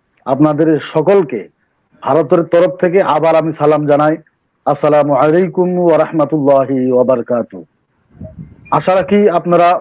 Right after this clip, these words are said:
ভালো আছেন। আর আমাদের লুৎফর ভাইজান, আহ, যে সমস্ত বক্তব্য রাখলেন, আলহামদুলিল্লাহ ভালো বক্তব্য রাখছেন, কিন্তু আমি মাত্র দুইটা বিষয় আপনাদেরকে বলতে চাই।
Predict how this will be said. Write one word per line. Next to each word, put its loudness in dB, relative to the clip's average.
ভালো 2
আছেন। -2
আর 0
আমাদের 0
লুৎফর 0
ভাইজান, 0
আহ, -8
যে 2
সমস্ত 0
বক্তব্য 0
রাখলেন, 0
আলহামদুলিল্লাহ 4
ভালো 0
বক্তব্য -2
রাখছেন, -2
কিন্তু 4
আমি 0
মাত্র 0
দুইটা 2
বিষয় 0
আপনাদেরকে 0
বলতে -2
চাই। -6